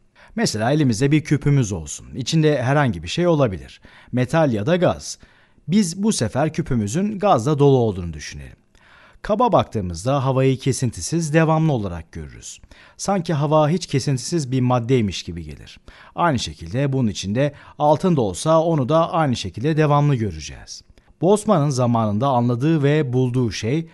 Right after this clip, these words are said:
aslında buradaki havanın atomlar ve moleküllerden oluştuğuydu. Yüz yirmi yıl önce bu o kadar basit değildi.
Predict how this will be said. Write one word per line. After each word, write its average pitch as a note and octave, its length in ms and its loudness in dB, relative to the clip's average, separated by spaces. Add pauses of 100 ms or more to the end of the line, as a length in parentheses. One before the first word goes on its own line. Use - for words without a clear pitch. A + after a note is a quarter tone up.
(160)
aslında E3+ 580 0
buradaki C3 400 -2
havanın A2 520 -2 (320)
atomlar F3+ 600 2
ve E3+ 220 4
moleküllerden C#3 840 2
oluştuğuydu. E2+ 640 -8 (640)
Yüz D#3 260 2
yirmi G#3 240 6
yıl G3 140 4
önce C#3 540 -2
bu F3+ 140 -4
o G3+ 80 -4
kadar A2 360 -4
basit G2+ 420 -8
değildi. E2+ 460 -10